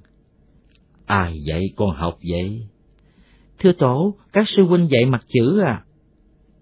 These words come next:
"Thời giờ đâu con học?" "Thưa tổ, ban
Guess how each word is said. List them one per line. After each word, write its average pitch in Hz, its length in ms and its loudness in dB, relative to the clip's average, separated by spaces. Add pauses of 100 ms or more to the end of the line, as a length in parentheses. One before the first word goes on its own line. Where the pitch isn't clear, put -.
(920)
"Thời 78 320 -6
giờ 71 320 -6
đâu 101 300 -2
con 107 200 -2
học?" 69 300 -10 (1200)
"Thưa 165 160 2
tổ, 123 480 0
ban 156 140 4